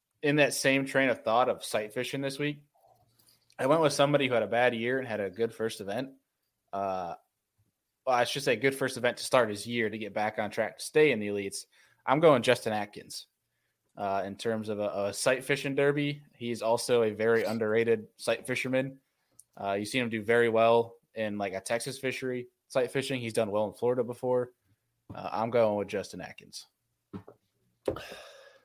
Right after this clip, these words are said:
Let's see. All right.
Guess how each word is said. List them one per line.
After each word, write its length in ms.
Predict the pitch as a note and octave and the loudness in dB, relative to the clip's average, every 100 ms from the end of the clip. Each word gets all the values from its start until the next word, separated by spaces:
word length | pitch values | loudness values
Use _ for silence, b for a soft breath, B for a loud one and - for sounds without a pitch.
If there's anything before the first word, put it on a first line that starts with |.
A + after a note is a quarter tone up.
| _ _ B B | _ _ B B
Let's 160 | B B | B B
see. 480 | G#2 C#2 C#2 C2+ - _ _ _ _ - - _ | -12 -14 -18 -20 -20 _ _ _ _ -20 -20 _
All 80 | A2+ | -2
right. 200 | G#2 D#2 | -2 -4